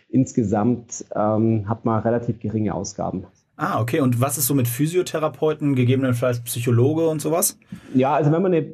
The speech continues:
Speaker 1: ähm, private Initiative hat, dann muss man natürlich auch, ähm, da vielleicht noch mal ein bisschen was investieren, aber eigentlich, ähm, auch da über, ähm, also Physiotherapeut vor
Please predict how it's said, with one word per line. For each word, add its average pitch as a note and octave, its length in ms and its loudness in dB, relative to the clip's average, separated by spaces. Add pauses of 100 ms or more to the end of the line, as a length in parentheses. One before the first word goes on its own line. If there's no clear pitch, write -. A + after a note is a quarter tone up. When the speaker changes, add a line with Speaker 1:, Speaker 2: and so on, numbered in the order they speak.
Speaker 1:
ähm, C3+ 240 -2
private B2+ 420 -4
Initiative D3+ 640 -4
hat, E3+ 160 -6
dann A2+ 680 -4
muss C3+ 220 0
man C3 360 2 (200)
natürlich B2+ 800 -2
auch, B2 760 -2
ähm, A2 920 -4
da A2+ 380 -4
vielleicht B2 280 0
noch A#2+ 120 -2
mal B2 100 -2
ein A#2+ 80 0
bisschen C#3 220 0
was B2 160 -2
investieren, A#2+ 560 0
aber A#2 180 0
eigentlich, B2+ 500 -2
ähm, A#2+ 600 -2
auch A#2 280 -4
da B2 380 0
über, A#2 600 0 (100)
ähm, A#2 560 -4
also A2 180 0
Physiotherapeut B2 720 0 (120)
vor - 340 -4